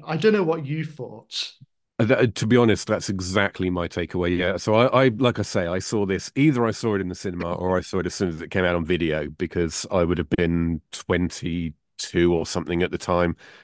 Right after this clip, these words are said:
Speaker 2: and a, a, you know, a, a big Schwarzenegger fan, obviously, having grown up in the, in the late eighties and into the nineties. But to be honest, I haven't really thought about it since then until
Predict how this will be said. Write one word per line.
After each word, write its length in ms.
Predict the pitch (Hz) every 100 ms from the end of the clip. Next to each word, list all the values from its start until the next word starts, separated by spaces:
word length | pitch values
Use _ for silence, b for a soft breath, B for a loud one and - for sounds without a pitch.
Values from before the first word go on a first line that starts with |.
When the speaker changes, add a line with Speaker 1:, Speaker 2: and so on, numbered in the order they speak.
| _
Speaker 2:
and 160 | 101 95
a, 220 | 92 87 - 92 -
a, 140 | 98 90
you 80 | 92
know, 160 | 80
a, 40 | 87 - b b b -
a 80 | 117
big 500 | 85 117 107 - -
Schwarzenegger 640 | - 156 - - 90 82
fan, 260 | - 80 85
obviously, 480 | 117 110 - 87 76
having 260 | 92 87
grown 260 | 87 90 92
up 200 | 87 -
in 100 | 90
the, 260 | 90 90 90
in 120 | 90
the 80 | 90
late 260 | 92 -
eighties 460 | 92 - 95 92 92
and 80 | 92
into 200 | 90 92
the 80 |
nineties. 640 | 92 107 101 - 80 76 - B B B B B - 101
But 200 | 123 127 - _ _ _ _ -
to 120 | - 107
be 140 | 117
honest, 420 | 123 135 160 -
I 160 | 123 117
haven't 320 | - 139 151
really 380 | 113 127 135 110
thought 280 | - 120 113
about 260 | 95 92 87
it 100 | -
since 360 | 135 123 -
then 400 | - 69 73 90 - 101
until 840 | 95 92 110 101 98 95 92